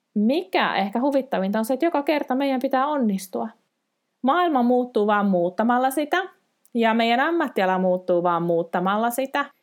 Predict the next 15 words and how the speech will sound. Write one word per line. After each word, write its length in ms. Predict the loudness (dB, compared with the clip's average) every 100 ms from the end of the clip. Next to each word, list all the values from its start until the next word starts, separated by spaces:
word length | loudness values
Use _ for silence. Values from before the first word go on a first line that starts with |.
| -8
Ja 60 | -2
sen 140 | 0
takia 280 | 0 0 2
mä 100 | 2
haluan 420 | 2 2 0 -2
tsempata, 680 | 0 0 2 0 0 0 -2 -4 _ -4
että 360 | -4 -2 -2
sä 140 | -2 -2
oikeesti 800 | 0 2 0 0 0 0 -2 -2
otat 240 | 0 0
nyt 180 | 0 -2
tän 140 | -2
hinnoitteluhaasteen 1000 | 0 0 0 0 -2 0 0 -2 -2 -2 0
vastaan 680 | 0 -2 -4 -2 -2 -4 -10 -20 -20 -8
ja 360 | -2 2 2 -2